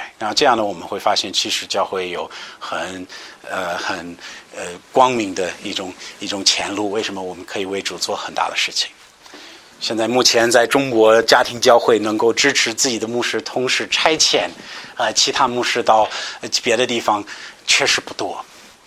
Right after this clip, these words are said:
不多的原因在哪里？原因没有人愿意实验天主说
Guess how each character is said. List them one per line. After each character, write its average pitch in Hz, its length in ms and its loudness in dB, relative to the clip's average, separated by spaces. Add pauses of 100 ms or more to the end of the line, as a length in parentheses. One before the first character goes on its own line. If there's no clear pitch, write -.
(640)
不 127 100 -2
多 165 160 4
的 143 80 6
原 131 260 4
因 196 160 -2
在 131 140 4
哪 - 200 -4
里？ - 60 -14 (580)
原 107 200 -4
因 104 280 -4
没 101 240 -2
有 117 140 4
人 92 220 -4
愿 101 220 -4
意 - 20 -8
实 92 200 -2
验 95 160 -6
天 95 200 -6
主 87 140 -12
说 82 260 -6